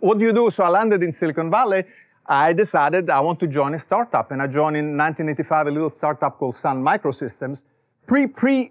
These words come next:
pre-I P O. And, uh, some of you are too young. You don't even know about this company, but it used to be kind of the, like, the Google,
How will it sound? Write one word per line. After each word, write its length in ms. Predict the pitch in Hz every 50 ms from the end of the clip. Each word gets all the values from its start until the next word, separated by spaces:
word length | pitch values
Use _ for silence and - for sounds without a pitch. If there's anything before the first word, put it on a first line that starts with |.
| _ _
pre-I 420 | - 226 233 233 220 - 170 170 170
P 200 | - - 165 127
O. 260 | 104 117 151 165 - _ _ _ _ _ _ _ 165
And, 340 | 160 160 156 156 156 143
uh, 180 | 160 151 143 127 - _ _
some 220 | - - 165 170 165
of 60 | 185
you 100 | 190 185
are 60 | 185
too 140 | 180 - 170
young. 380 | 156 156 151 160 170 175 160 139 _ -
You 100 | 135 135
don't 160 | 143 139 143
even 180 | 143 135 131 127
know 120 | 143 151
about 240 | 156 151 151 151 147
this 120 | 151 -
company, 360 | - - 151 147 143 180 160
but 160 | 143 151 131 135
it 60 | - - - _ _
used 200 | - 208 254 -
to 80 | - 240
be 100 | 185 180
kind 220 | - 185 165 160
of 120 | 156 135 127
the, 80 | 160
like, 220 | 160 143 131 127 -
the 100 | 135 135
Google, 600 | 120 127 123 175 196 185 156 151 113 98 90